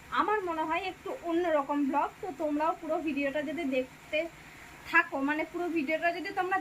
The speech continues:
দেখো, তাহলে তোমরাও বুঝতে পারবে যে আজকের ভিডিওটা একটু অন্যরকম, অন্য, অন্যান্য ব্লগগুলোর থেকে আজকের ব্লগটা একটু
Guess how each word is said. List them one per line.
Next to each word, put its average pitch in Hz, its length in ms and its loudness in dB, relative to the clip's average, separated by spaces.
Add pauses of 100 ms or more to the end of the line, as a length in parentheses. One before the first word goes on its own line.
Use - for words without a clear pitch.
দেখো, 269 220 0 (100)
তাহলে 339 200 0 (100)
তোমরাও 311 260 2 (100)
বুঝতে 302 260 0
পারবে 285 260 -4
যে - 60 2 (120)
আজকের 415 340 -2
ভিডিওটা 320 300 0 (180)
একটু - 220 -2 (100)
অন্যরকম, 320 440 0 (180)
অন্য, 381 160 -2 (500)
অন্যান্য 349 340 2 (160)
ব্লগগুলোর 285 580 0
থেকে 339 140 -6 (120)
আজকের 359 260 -4 (100)
ব্লগটা 269 380 0
একটু - 180 -12